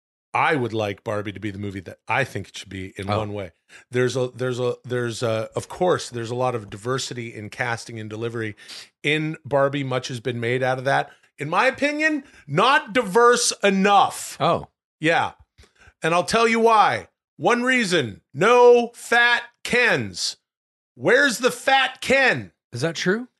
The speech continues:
Speaker 1: Yes, that's true. No fat Kens, and it offended the shit out of me.
Speaker 2: Interesting.
Speaker 1: Yeah, and I'll tell you what, to the makers of the film, uh, you know, I, uh, you know, I would have fucking,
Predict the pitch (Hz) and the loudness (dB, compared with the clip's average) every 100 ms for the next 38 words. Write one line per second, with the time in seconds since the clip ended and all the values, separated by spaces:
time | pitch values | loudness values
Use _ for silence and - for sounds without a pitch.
0 | _ 127 202 294 294 226 175 - - - | _ -2 0 2 2 0 0 -2 -8 -4
1 | 147 104 82 _ _ _ 127 208 247 - | -2 -4 -8 _ _ _ 0 2 2 0
2 | 254 240 - - 233 180 120 104 127 139 | 0 0 -2 -2 0 0 -2 -6 -6 -4
3 | 131 - 220 226 208 175 - - 277 240 | -4 0 2 2 -2 -4 -4 -2 2 4
4 | 175 127 117 113 90 _ _ 143 160 151 | 4 0 -4 -8 -10 _ _ -6 -4 -4
5 | - 101 80 214 139 - - 170 185 185 | -4 -6 0 0 0 -2 -2 0 0 2
6 | 240 240 247 254 - - _ _ _ _ | 2 2 4 2 2 -8 _ _ _ _
7 | 156 135 190 180 180 180 170 151 135 - | -20 -4 0 2 2 2 -2 -2 -4 2
8 | 160 220 240 - _ _ _ _ _ _ | 4 4 0 -10 _ _ _ _ _ _
9 | _ 185 226 208 226 - 196 220 160 196 | _ 0 2 4 0 -4 0 4 4 2
10 | - _ _ - 165 202 190 208 202 _ | -2 _ _ -2 2 6 6 4 0 _
11 | 220 196 175 180 170 185 196 165 - 156 | 0 4 4 2 2 4 4 2 2 0
12 | 156 143 135 | 0 -2 -2